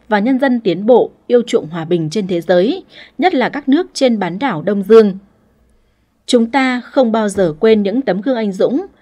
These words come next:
mưu trí, sáng tạo, làm rạng danh truyền thống yêu nước nồng nàn của dân tộc ta như anh hùng Tô Vĩnh Diện, anh hùng Bế Văn Đàn, anh hùng Phan Đình Giót.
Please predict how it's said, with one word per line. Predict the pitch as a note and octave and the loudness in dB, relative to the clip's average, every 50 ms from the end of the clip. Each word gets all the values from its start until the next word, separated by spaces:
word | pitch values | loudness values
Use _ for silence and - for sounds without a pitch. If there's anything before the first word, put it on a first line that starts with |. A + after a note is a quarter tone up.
| _ _ - | _ _ -2
mưu | C4+ D#4 D4+ C#4+ | 0 0 0 -2
trí, | D4 - G#3 F#3 F3+ A3 C#4+ | -2 0 0 0 0 0 -4
sáng | - - G3 E3+ G3+ | -6 -8 -8 -8 -6
tạo, | - - B3+ G#3 - - _ - - - _ - | -2 0 0 0 0 -2 _ -20 -20 -20 _ -6
làm | B3 A#3 A3 G#3+ G3+ F#3+ | -4 -2 -2 -2 -2 -2
rạng | F#3 G#3+ - C#3+ G#3+ | -2 -2 -2 -4 -8
danh | - D4+ D4+ C#4+ C4+ | -6 -2 0 0 0
truyền | - C4 G#3+ E3+ | 0 0 -2 -2
thống | D3+ F3 E3 E3+ | -2 -6 -8 -8
yêu | G3+ B3 C4+ B3+ | -4 -4 -2 0
nước | B3 D#4 F#4+ - | 0 -2 -2 -2
nồng | - G3+ F3+ E3 D#3+ | -2 -2 -2 -4 -6
nàn | E3 F3 E3+ D#3+ D#3+ D#3 | -6 -6 -8 -8 -8 -4
của | - F#3+ F3 | -2 -2 -2
dân | E3+ - C#4 B3 | -2 -2 -4 -2
tộc | A#3+ G#3+ E3 - _ - | -2 -4 -6 -6 _ -4
ta | G#3 G#3+ G#3+ G#3 F#3 G3 - - _ _ _ - | -2 0 0 -2 -4 -6 -14 -20 _ _ _ 0
như | A3+ A3+ | 2 2
anh | G#3+ E3 G#3+ G3 F3+ | 2 0 -2 -4 -4
hùng | F#3 F3+ F3 D#3+ D3+ D#3 D#3 | -4 -4 -4 -4 -6 -6 -4
Tô | - A3 G#3 F#3+ | -2 -2 -2 0
Vĩnh | F#3+ F#3+ A#3+ C4+ - | -2 -2 -4 -2 0
Diện, | B3+ G#3+ D3+ - _ _ _ _ _ _ _ _ | 0 0 0 0 _ _ _ _ _ _ _ _
anh | - D4 D4+ | -4 -2 -2
hùng | B3 A#3+ G#3+ F#3+ F3 E3 E3 | 0 -2 -2 -4 -4 -6 -4
Bế | E3+ E3+ D#3+ E3+ | -4 -4 -4 -4
Văn | G3+ D4 C4 A3+ | -4 -4 -4 -2
Đàn, | G3+ G3 F#3 E3+ D#3 D3+ - _ _ _ _ - | -2 -2 -2 -2 -4 -8 -10 _ _ _ _ -8
anh | - B3 A3 | -4 -4 -2
hùng | G#3+ F#3+ E3 D3 D3 - | -2 -2 -4 -6 -6 -8
Phan | - G#3+ G3 F#3 | -8 -6 -4 -4
Đình | F3+ D#3+ F3 | -4 -4 -4
Giót. | - - A#3+ D4+ F4 | -6 -4 -4 -4 -4